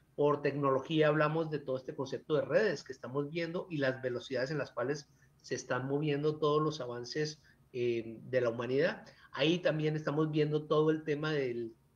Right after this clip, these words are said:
grito del planeta sobre a su tra-, sobre su trabajo de transformación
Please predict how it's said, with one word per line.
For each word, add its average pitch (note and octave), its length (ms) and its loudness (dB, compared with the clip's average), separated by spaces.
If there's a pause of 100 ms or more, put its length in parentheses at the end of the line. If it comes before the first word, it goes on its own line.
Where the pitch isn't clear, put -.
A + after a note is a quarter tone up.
grito D3 400 0
del C3+ 160 2
planeta C3 580 -6 (200)
sobre C3 420 4
a A#2+ 60 0
su - 180 -10
tra-, B2+ 300 -2
sobre B2 280 -2
su B2+ 160 -8
trabajo A#2+ 240 -2
de D3+ 60 0
transformación C3 580 -4